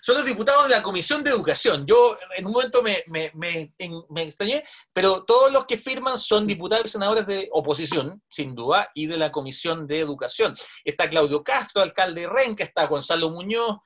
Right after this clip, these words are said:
amigo de nuestro programa, que estuvo ahí con nosotros. Eh, y fíjate, yo solo quiero notar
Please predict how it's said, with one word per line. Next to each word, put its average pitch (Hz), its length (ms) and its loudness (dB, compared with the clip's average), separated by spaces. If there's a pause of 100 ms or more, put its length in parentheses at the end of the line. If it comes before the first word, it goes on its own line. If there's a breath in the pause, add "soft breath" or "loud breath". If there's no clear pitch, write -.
(180)
amigo 165 340 -2
de 165 80 -2
nuestro 160 220 -6
programa, 202 420 0
que 175 80 -14
estuvo 180 500 -8
ahí 175 300 -4
con 156 180 -8
nosotros. 214 480 -2 (540 loud breath)
Eh, 190 260 0
y 196 160 -10
fíjate, 285 800 -2
yo 220 100 2
solo 262 240 0
quiero 247 380 0
notar 214 400 -2